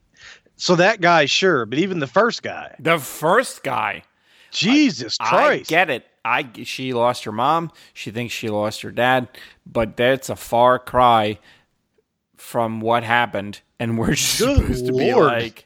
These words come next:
Speaker 2: "Yeah, that's
Speaker 1: Yeah.
Speaker 2: cool. That's a thing."
Speaker 1: You're right. Yeah, yeah. She, like, <sighs> I, I, I get, you know, uh, thinking she has to kill him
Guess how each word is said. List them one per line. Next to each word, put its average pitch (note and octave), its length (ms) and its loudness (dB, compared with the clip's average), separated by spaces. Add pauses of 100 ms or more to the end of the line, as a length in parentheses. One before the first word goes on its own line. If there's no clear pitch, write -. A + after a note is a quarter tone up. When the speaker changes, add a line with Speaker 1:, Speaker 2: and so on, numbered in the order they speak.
(120)
Speaker 2:
"Yeah, E3+ 180 -2
that's A#2 180 -4
Speaker 1:
Yeah. D#3 240 4
Speaker 2:
cool. G#2 200 -6 (280)
That's D3+ 220 -4
a G#2 80 -14
thing." G2+ 340 -12
Speaker 1:
You're G3 220 0
right. F3 260 2
Yeah, D3 240 2
yeah. C3 240 0 (580)
She, A3 320 0
like, F3+ 460 0 (300)
<sighs> - 320 -20
I, - 1300 -4
I, D#3+ 180 0 (120)
I D#3+ 140 0
get, F3 400 2 (1120)
you F3 140 -6
know, C#3 500 2
uh, B2+ 500 0 (100)
thinking D#3 480 -2
she D#3 240 2
has D3+ 260 2
to C3+ 120 -6
kill D#3 280 2
him F#2+ 320 -8